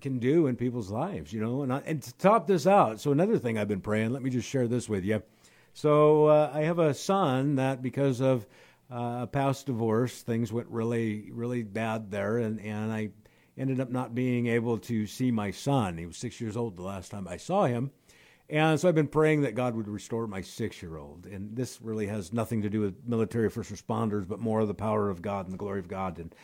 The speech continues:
how he does work in the reconciliation business and the, um, restoration business. And so I've just been asking him to restore my six-year-old boy, restore my six-year-old boy. Well, obviously my boy's not six years old anymore. Last time I saw him was two thousand eleven.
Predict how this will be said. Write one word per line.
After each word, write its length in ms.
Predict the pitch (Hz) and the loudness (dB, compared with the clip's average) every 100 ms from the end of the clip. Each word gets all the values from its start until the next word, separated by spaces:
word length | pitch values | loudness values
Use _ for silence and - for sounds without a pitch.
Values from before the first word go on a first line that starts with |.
| - - | -14 0
how 200 | 151 131 | 4 4
he 180 | 127 113 | 2 2
does 320 | 120 110 98 | 0 0 -2
work 220 | 107 101 | -4 -4
in 100 | 101 | -6
the 80 | 101 | -4
reconciliation 880 | 107 107 104 - 104 98 101 113 101 | -4 -4 -6 -8 -6 -2 -4 -4 -6
business 400 | 98 95 92 104 | -4 -4 -8 -8
and 180 | 98 90 | -6 -4
the, 300 | 95 92 90 | -4 -4 -6
um, 300 | 90 87 85 _ - | -6 -8 -12 _ -8
restoration 720 | 117 107 104 90 92 98 85 | -6 -6 -8 -6 -8 -8 -10
business. 380 | 90 90 90 _ - - - - | -10 -10 -14 _ -20 -20 -16 0
And 220 | 151 143 | 0 4
so 100 | 185 | 4
I've 120 | 170 | 4
just 200 | 208 165 | 2 2
been 140 | 175 | 2
asking 420 | - 131 160 - 165 | 2 0 0 0 2
him 160 | 117 | 2
to 80 | 113 | 0
restore 400 | 117 101 131 135 | -2 -2 -2 0
my 140 | 135 | 0
six-year-old 480 | 113 131 - 135 117 | 0 -2 -2 -2 0
boy, 200 | 117 104 | 2 2
restore 300 | 95 87 135 | 0 -2 -4
my 140 | 143 135 | -2 -2
six-year-old 460 | 135 107 120 110 | -4 -2 -4 -2
boy. 280 | 127 123 92 - - | 0 0 -2 -8 -8
Well, 140 | 196 214 | 2 4
obviously 380 | 214 190 147 165 | 6 6 6 6
my 120 | 151 | 6
boy's 300 | 131 143 123 | 8 6 6
not 180 | 117 92 | -2 -2
six 240 | 117 104 | -4 -2
years 160 | 101 95 | -4 -2
old 220 | 92 92 | -2 -2
anymore. 340 | 87 87 82 | -4 -4 -4
Last 240 | 101 98 - | -4 -4 -6
time 140 | 101 | -8
I 60 | 92 | -6
saw 220 | 101 101 | -6 -4
him 140 | 98 | -4
was 140 | 95 - | -6 -6
two 140 | 101 | -6
thousand 420 | 98 95 90 92 | -2 -4 -4 -6
eleven. 440 | 87 80 80 87 | -6 -8 -6 -8